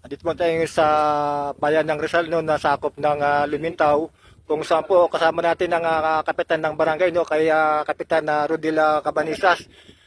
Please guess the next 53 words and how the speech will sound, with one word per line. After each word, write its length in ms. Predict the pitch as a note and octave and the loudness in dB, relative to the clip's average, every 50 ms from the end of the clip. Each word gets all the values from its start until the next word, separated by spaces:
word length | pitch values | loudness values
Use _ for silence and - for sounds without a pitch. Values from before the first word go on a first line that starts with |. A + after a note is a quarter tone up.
| _ _ _ | _ _ _
Kung 240 | - E3+ E3+ F3+ F#3+ | -6 -6 -4 -4 -4
saan 240 | F#3+ - G#3+ G3+ G3+ | 0 2 2 2 2
po 160 | - A3 A3 | 2 2 2
nung 240 | G#3+ G#3+ G#3 G#3 G3+ | 2 2 0 2 2
mga 160 | G3 G3+ G3+ | 2 2 2
nakaraang, 480 | G3+ G3+ - G3 F#3+ G3 G3+ F#3+ G3 | 2 2 2 2 4 4 2 2 2
ah, 240 | G3 F#3+ F#3 F#3 F3+ | 2 2 2 2 2
bagyuhan, 560 | F3 F3+ F3+ F3 G3 A3+ G#3 F3+ F3+ F3 F#3 | 0 -2 -2 0 0 0 4 4 4 4 4
ito 160 | F#3+ F3+ - - | 0 -6 -10 -8
pa 80 | F#3 | -6
palang 240 | F3+ F#3+ F#3+ F#3 F#3+ | -4 -4 -4 -4 -4
lugar 240 | F#3+ F3+ F#3+ F#3 F3 | -4 -4 -4 -6 -6
na 160 | F3 F3+ F3 | -6 -8 -8
ito 160 | - G3 F#3 | -4 -4 -4
ay 160 | F#3 G3+ G#3 | -4 -4 -4
inabot 400 | F3 F3 F3 F3 F3 - - F3 - F3+ | -2 -2 0 0 0 0 -2 -6 -4 -2
na 80 | F3 E3+ | -4 -2
ng, 220 | F3 E3+ E3 E3+ | 0 -2 -2 0
ah, 240 | D#3+ D#3+ D#3+ D#3+ D#3 | 2 2 2 2 2
tubig 400 | D#3+ - E3 D#3+ D#3 D#3 E3 D#3 | 0 0 -2 -4 -2 -2 -4 -2
baha. 320 | - - C3 E3 A3 G3 - - _ _ _ _ - - - _ _ _ | -2 0 2 4 4 2 2 -2 _ _ _ _ -20 -20 -20 _ _ _
Sana 240 | - - D#3+ D#3+ E3+ | -2 0 2 2 2
naman 240 | F3+ F#3 F#3 F3 | 2 0 0 0
po 160 | - A3 G#3 F3+ | 0 0 2 2
ay, 160 | F3+ F3 F3 | 4 4 4
ah, 720 | E3+ E3+ E3 E3 D#3+ D#3+ D#3 D#3 D#3 D3+ D3+ D3 D3 C#3+ - _ _ _ _ _ _ _ | 2 2 2 0 0 -2 -2 -2 -4 -4 -4 -6 -8 -10 -12 _ _ _ _ _ _ _
magawa 400 | - D#3+ E3 D#3 E3 F3 F3+ F3+ | -12 -10 -6 -2 0 2 4 2
natin 160 | F3 F#3 F3 | 2 0 -2
paraan 320 | - - E3+ F3+ E3+ E3+ E3+ | 0 2 4 4 4 2 2
to, 160 | - A#3 G#3+ | 2 2 4
no? 160 | G3+ A3+ G#3+ | 4 2 0
Kasi 240 | - - E3+ E3 G#3+ | 0 -2 -2 0 0
nga, 240 | G#3+ A3 A3 G3+ F#3+ | 2 2 2 2 2
nung 160 | G3+ G3 G#3+ | 2 0 0
ito 160 | G#3+ - A3+ | -2 -2 -2
po 160 | G3+ - B3 | 0 2 2
ang, 160 | A#3+ G#3 G3 G3 | 2 2 0 0
ah, 400 | F#3+ F#3+ F#3 F3+ F3+ F3+ F3+ F3 | 0 2 2 2 0 0 -2 -2
ating 160 | F#3 - G#3 | -4 -4 -2
kilalagyan, 640 | - G#3 G3+ G3 G3 G#3+ G#3 G3 F#3+ F3+ E3+ E3 G#3 | 2 4 4 4 4 4 2 2 2 2 2 0 -2
ito 160 | F#3+ G#3 - | -6 -4 -2
po 80 | G#3+ | -2
yung 80 | G3 F#3 | 0 0
mga 160 | F#3 F3+ F#3+ | 2 0 0
talukan 480 | - F#3+ F3+ F3+ E3+ D#3+ - F#3+ F#3+ F#3 F#3 E3 - | 0 0 0 2 0 0 2 2 2 2 0 -6 -10
na 160 | D#3+ E3+ G#3 | -6 -6 -6
kung 160 | - F#3+ F3 | -6 -4 -2
saan 160 | - G3+ F#3 F#3 | 0 0 0 0
yung 80 | F3+ | -2
nakaraang 320 | F3 F#3 F3+ F3+ F3+ F3 E3+ | -4 -2 -2 -2 -2 -2 -2
baha 240 | - E3 E3+ G3 | -2 0 2 0
po, 160 | F3+ - G3 F#3 | 0 0 -2 -2
yung, 160 | F3+ F3+ | 0 0